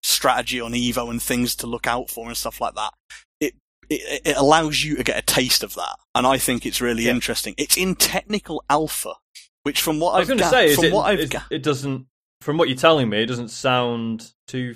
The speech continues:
Speaker 2: fucking bad.
Speaker 1: Well, this thing
Speaker 2: Like,
Speaker 1: is, it's,
Speaker 2: considering
Speaker 1: it's
Speaker 2: such an
Speaker 1: really
Speaker 2: early
Speaker 1: good and it's really well balanced. But the thing is that
Speaker 2: Yeah.
Speaker 1: apparently technical alpha means this is literally a proof of concept.
Speaker 2: Right.
Speaker 1: Like, it might be totally different when it comes out. <laughs> Like, they might, they,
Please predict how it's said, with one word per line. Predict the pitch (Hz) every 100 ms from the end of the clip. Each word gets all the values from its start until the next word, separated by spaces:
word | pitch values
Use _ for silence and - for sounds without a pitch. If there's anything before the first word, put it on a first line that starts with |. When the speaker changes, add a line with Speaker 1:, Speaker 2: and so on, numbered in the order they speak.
| -
Speaker 2:
fucking | 131 - 120 117
bad. | 147
Speaker 1:
Well, | 147
this | 185
thing | 202 208
Speaker 2:
Like, | 160
Speaker 1:
is, |
it's, | 156
Speaker 2:
considering | 196 - 160 151
Speaker 1:
it's | 131
Speaker 2:
such | 156
an | 202
Speaker 1:
really | - 131
Speaker 2:
early | 123 117
Speaker 1:
good | 226 139 -
and | 120
it's | 123 -
really | 156 160 156
well | 139 127
balanced. | 156 160 117 - -
But | 123
the | 131
thing | - 180
is | 175
that | 110
Speaker 2:
Yeah. | 90
Speaker 1:
apparently | - 202 190 - -
technical | - 170 151 143 151
alpha | 156 - 104
means | 95 104 - - - -
this | 151 -
is | 127
literally | 127 151 - - 120
a | -
proof | - 127 -
of | 113
concept. | - 147 147 - 185 - - - _
Speaker 2:
Right. | 110 117 113 _
Speaker 1:
Like, | 135 127 - -
it | 139
might | 139 156 143
be |
totally | 127 - 127 113 120
different | 120 120 - 151 147
when | 156
it | -
comes | 156 151 151
out. | 160 - _
<laughs> | 175 - 202 - - -
Like, | 131 127 135
they | 147
might, | 151
they, | 151